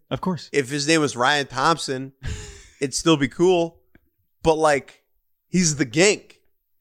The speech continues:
Speaker 1: He's the Gink, and he's throwing, I mean, the slider was just, oh my gosh. I mean, these guys had no chance. Bohm strikes out,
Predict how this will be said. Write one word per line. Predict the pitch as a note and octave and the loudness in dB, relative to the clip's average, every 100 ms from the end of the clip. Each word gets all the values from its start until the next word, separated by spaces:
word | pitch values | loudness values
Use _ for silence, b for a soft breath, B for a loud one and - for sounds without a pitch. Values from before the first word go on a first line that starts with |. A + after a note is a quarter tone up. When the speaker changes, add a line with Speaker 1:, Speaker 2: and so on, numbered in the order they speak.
| F3+ B B B B - | -20 B B B B -8
Speaker 1:
He's | C#3+ D3+ | -6 -4
the | C4 | -6
Gink, | C#3 C#3+ C#3+ - | -2 -2 -4 -4
and | C3 C3 C3 B2+ - _ _ - | 2 2 2 -4 -10 _ _ -6
he's | C#3 D3 | -4 -4
throwing, | - C3 D3+ D#3+ E3 D#3 - | -2 0 2 0 -6 -8 -4
I | |
mean, | C3+ | -2
the | A#2 | -2
slider | G2+ C#3 B2+ G#2 | -4 2 2 2
was | F2+ - | -4 -12
just, | G2 F#2 - - - | -16 -16 -18 -14 -2
oh | C3 G#2+ | 0 0
my | B1 | -4
gosh. | - F2+ - - | -12 -12 -12 -12
I | G#2+ | -8
mean, | A2+ | -4
these | B2 A#2 | -4 0
guys | A2+ G2 | 0 0
had | - F#2 | -6 -12
no | G2 G#2+ | -10 -10
chance. | - G2 G2 | -8 -10 -8
Bohm | - C#3+ D#3 | 0 2 2
strikes | - C#3 B2+ - | 2 2 2 0
out, | A#2 A#2+ | 0 0